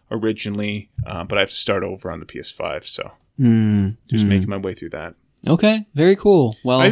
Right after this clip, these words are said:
Speaker 1: I found the camera for Yooka-Laylee to move way faster than I expected to.
Speaker 2: In a good or bad way?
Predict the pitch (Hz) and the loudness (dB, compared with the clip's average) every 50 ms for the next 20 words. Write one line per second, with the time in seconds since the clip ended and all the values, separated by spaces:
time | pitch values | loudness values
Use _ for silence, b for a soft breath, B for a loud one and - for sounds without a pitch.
0 | 233 - 165 - 247 262 262 180 135 - - - 131 131 135 123 110 - - 107 | 4 2 0 0 0 2 2 2 0 -4 -10 -10 -8 -8 -6 -8 -8 -10 -8 -8
1 | 107 104 95 90 - 120 120 123 123 - 104 101 101 107 107 101 92 - - 107 | -8 -8 -8 -10 -10 -10 -10 -10 -8 -8 -8 -6 -4 -4 -4 -6 -8 -12 -12 -14
2 | 101 95 107 117 - 98 98 98 - - 101 92 - - - 104 90 92 87 85 | -12 -12 -12 -10 -8 -8 -8 -8 -8 -10 -10 -10 -10 -10 -12 -10 -10 -10 -10 -10
3 | 85 85 - - - 87 87 - - - - _ _ - - - 98 107 - _ | -10 -10 -10 -10 -10 -12 -12 -12 -16 -20 -20 _ _ -16 -14 -14 -14 -16 -20 _
4 | _ _ - 127 123 113 143 160 175 160 120 120 117 110 101 98 101 98 104 | _ _ 2 2 2 4 4 4 4 4 4 2 2 0 0 -2 -2 -4 -6